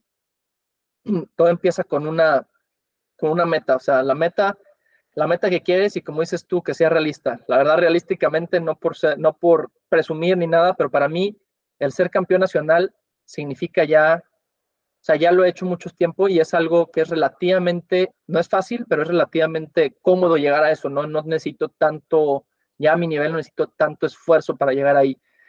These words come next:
pero para llegar a unos Juegos Olímpicos es diferente. Entonces, mi meta siempre ha sido Juegos Olímpicos y también yo no estoy apostándole a ser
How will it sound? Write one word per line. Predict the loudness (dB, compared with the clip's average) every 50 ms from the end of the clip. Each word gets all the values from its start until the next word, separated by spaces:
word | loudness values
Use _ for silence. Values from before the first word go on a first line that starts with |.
| _ _ _
pero | -2 0 0
para | 0 2
llegar | 2 2
a | 2
unos | 0 0 0
Juegos | 0 2 2 0
Olímpicos | 0 0 -2 -4 -8 -6 -4 -4 -4
es | -4 -8
diferente. | -4 -2 -2 -2 -2 -6 -8
Entonces, | -8 -6 -4 -4
mi | -2
meta | 0 0 0 2 0 -2
siempre | 0 2 -2 0 2 0 -2
ha |
sido | 0 0 2 4 4 4 4 2 -4 _ _ _ _ _ _ _ _ _ _ _ _ _
Juegos | 4 4 4 4 4
Olímpicos | 0 -2 -2 -6 -10 -8 -8 -6 -6
y | -4 0
también | 0 2 2 4 2 2 2 0 -6 _ _ _ _ _ 0
yo | 0 2
no | 2
estoy | 0 2 2 2 4
apostándole | 4 4 2 0 0 2 0 0 2 2 2 2 4 4 2
a | 2 0
ser | 0 0 0 0 0 -2